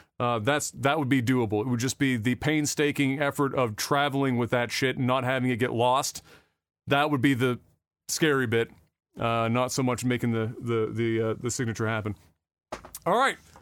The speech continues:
That's it, ladies and gentlemen.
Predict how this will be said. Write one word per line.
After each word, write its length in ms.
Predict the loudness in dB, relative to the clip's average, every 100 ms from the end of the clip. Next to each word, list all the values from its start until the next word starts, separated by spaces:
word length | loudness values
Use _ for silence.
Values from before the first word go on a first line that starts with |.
| _ _ _ _ 0
That's 200 | 2 4
it, 220 | 2 0 -6 -20 _ _
ladies 280 | 2 4 4
and 80 | 2
gentlemen. 400 | 2 2 2 -2